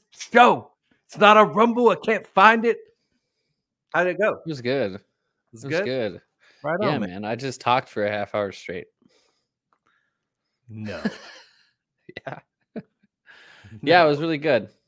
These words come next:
Speaker 2: He's always fun.
Speaker 1: Nice.
Speaker 2: Um, <laughs>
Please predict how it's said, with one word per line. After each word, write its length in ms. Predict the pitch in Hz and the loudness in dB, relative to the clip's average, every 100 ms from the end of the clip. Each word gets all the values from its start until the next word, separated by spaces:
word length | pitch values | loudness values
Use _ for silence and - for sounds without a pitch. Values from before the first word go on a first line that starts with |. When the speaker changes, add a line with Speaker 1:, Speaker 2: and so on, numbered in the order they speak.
| _ | _
Speaker 2:
He's 180 | 139 139 | -10 -6
always 220 | 147 127 | -4 -6
fun. 260 | - 110 87 _ _ _ _ _ _ _ _ _ - | -8 -10 -10 _ _ _ _ _ _ _ _ _ -12
Speaker 1:
Nice. 340 | 160 113 - | -12 -12 -8
Speaker 2:
Um, 400 | 110 107 104 98 _ _ _ _ _ _ _ _ _ _ _ _ _ | -6 -4 -6 -10 _ _ _ _ _ _ _ _ _ _ _ _ _
<laughs> 120 | - | -4